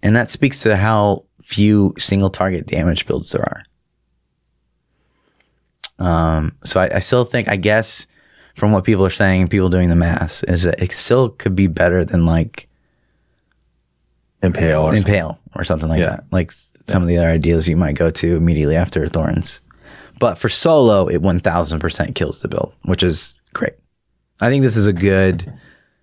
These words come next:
Speaker 1: compromise. I still don't love Thorns even really being a thing for the Necro. I don't like that as the meta for, if it stays the meta for single target damage,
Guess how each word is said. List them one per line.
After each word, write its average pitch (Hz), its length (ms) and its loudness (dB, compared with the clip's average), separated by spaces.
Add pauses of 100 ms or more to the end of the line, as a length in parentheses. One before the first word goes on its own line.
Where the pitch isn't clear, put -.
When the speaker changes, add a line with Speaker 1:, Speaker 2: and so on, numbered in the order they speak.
(1160)
Speaker 1:
compromise. 92 880 0
I 98 100 -2
still 139 260 0
don't 104 240 0
love 98 540 0
Thorns 92 360 0
even 87 240 2
really 87 180 2
being 85 220 0
a 87 60 -2
thing 90 260 -2
for - 140 -4
the 87 80 0
Necro. 87 460 0
I 107 100 0
don't 90 200 -2
like 92 420 -2
that 92 240 0
as 87 260 -2
the - 120 -4
meta 87 360 2
for, 85 460 -2 (680)
if 101 120 -2
it 98 100 -2
stays 95 360 0
the 95 80 2
meta 95 320 2
for 92 140 -4
single 101 280 0
target 95 320 -2
damage, 98 520 0